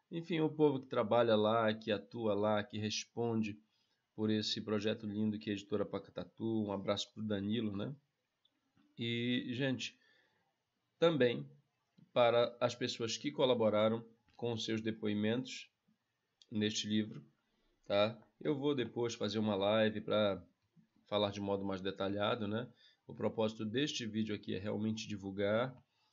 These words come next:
né? Olha só como tá lindo, gente. Puxa vida. Eu acho que se o Valcir estivesse fisicamente por aqui, ele ia ficar muito feliz. E eu sei que ele está muito feliz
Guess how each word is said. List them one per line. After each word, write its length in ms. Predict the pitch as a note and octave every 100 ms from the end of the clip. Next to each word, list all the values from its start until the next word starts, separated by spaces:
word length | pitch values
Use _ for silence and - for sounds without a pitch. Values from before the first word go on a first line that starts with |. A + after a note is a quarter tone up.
| _ -
né? 340 | G2+ B2 B2 - -
Olha 200 | G#2 G#2
só 180 | - G#2
como 240 | G#2 G#2
tá 140 | G2+
lindo, 320 | G2+ G2+ G2 F2+
gente. 260 | F#2 F2+
Puxa 560 | _ A#2 A2+ G#2+ A2 -
vida. 400 | F2 G2 F#2+ F#2 F2+ _ _ _ _ _ _ _ _
Eu 140 | - G#2+
acho 200 | G#2+ -
que 420 | A2+ A2+ G#2+ G#2 - _ _ _ _ _
se 140 | - A2
o 40 |
Valcir 280 | A2 A2 B2
estivesse 600 | A2+ B2+ G#2+ A2+ A2 -
fisicamente 600 | - C#3 A2 A#2 A#2 A2
por 140 | - A2
aqui, 200 | G#2+ A#2
ele 100 | A2+
ia 60 |
ficar 180 | A2 A2
muito 260 | A2 A2+ -
feliz. 520 | A#2+ A2 G#2+ - - _ _ _ _ _
E 80 | G#2
eu 100 | A2+
sei 360 | A2 G#2+ A2 A2
que 140 | A2+
ele 140 | A2+
está 220 | G#2+ - G#2
muito 240 | A2+ A2
feliz 500 | - A2 G#2+ G#2 -